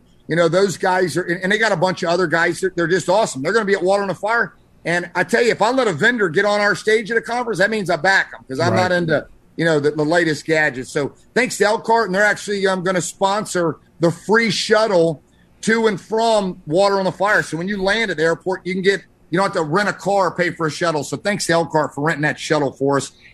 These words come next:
Speaker 1: and everything else they do. I bet you right now there's a couple of dozen viewers that Elkhart shipped them nozzles, man. Just no questions asked, just to borrow. And I think they pretty much support any fire conference in the country that needs them to drop ship equipment. So,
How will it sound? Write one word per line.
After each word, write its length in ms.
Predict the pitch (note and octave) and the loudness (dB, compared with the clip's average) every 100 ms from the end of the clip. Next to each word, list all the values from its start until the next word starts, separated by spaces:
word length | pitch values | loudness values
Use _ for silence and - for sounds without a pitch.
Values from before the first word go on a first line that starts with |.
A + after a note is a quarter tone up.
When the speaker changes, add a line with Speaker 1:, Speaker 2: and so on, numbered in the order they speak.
| - | 0
Speaker 1:
and 160 | C#4+ | 2
everything 320 | C4 B3 B3 B3+ | 2 2 2 2
else 160 | B3+ | 2
they 100 | A3 | 2
do. 180 | E3 C3 - _ - | 2 0 -6 _ -4
I 80 | B3+ | 2
bet 240 | C#4 - | 2 2
you 100 | A#3+ | 2
right 180 | A#3+ G#3+ | 2 2
now 420 | A#3+ C4 C4 G#3+ _ _ _ | 2 2 0 -6 _ _ _
there's 300 | F#3 B3+ - - F#3 | 2 2 -2 -8 -6
a 80 | |
couple 320 | - A#3 G3+ G#3+ | -2 0 2 0
of 140 | D#3+ | 2
dozen 360 | G#3+ A3 G3 E3 | 0 0 -2 -4
viewers 600 | G3+ C4 A3+ G#3 - - _ _ | 0 2 2 0 -6 -16 _ _
that 220 | F#3 F#3+ F#3+ | 0 0 2
Elkhart 480 | A3 - G3 F#3+ | 0 2 0 0
shipped 300 | - G#3 - | -4 -4 -2
them 140 | A3+ G#3 | -2 0
nozzles, 520 | G3 A#3+ F3 B2 A2+ | 0 0 -2 -6 -4
man. 300 | C3+ D#3 E3 | -2 0 0
Just 240 | E3 - D3+ | -2 -2 0
no 160 | G3 | 0
questions 500 | A3 G3 A3 G3 F3+ | 2 0 0 0 0
asked, 300 | G3+ G3 C#3 | 2 2 0
just 200 | F#3 - | -2 -2
to 60 | D#3 | -2
borrow. 580 | B2+ F3 F#3+ G3 F#3 - - - - | 0 2 4 2 0 -4 -18 -8 -2
And 140 | F3+ | 0
I 100 | G3+ | 0
think 340 | - G#3+ C#4 | -2 -2 -2
they 100 | F3+ | -2
pretty 320 | D#3 - C#4+ G3 | -4 -2 0 2
much 240 | E3 D#3+ | 0 -2
support 360 | D#3+ - F#3+ F#3 | -6 0 2 2
any 180 | G#3 | -2
fire 280 | - E3+ F#3+ | -2 0 0
conference 400 | - E3 D3 D3 | 0 -4 -4 -6
in 80 | D#3+ | -6
the 60 | C#3 | -4
country 580 | F3+ G3+ - D#3 B2+ - _ - | -2 -2 0 -2 -2 -8 _ -8
that 120 | C#3+ | -2
needs 280 | F3 E3+ - | -2 -2 -2
them 140 | E3 | -2
to 60 | B2+ | -2
drop 520 | A2 C#3+ E3+ - - | -2 0 2 -2 -8
ship 380 | - E3 E3 - | -2 0 0 -6
equipment. 600 | - - E3 F#3+ - - | -14 -4 -2 -2 -6 -12
So, 340 | - C#3+ A#2 | -2 0 0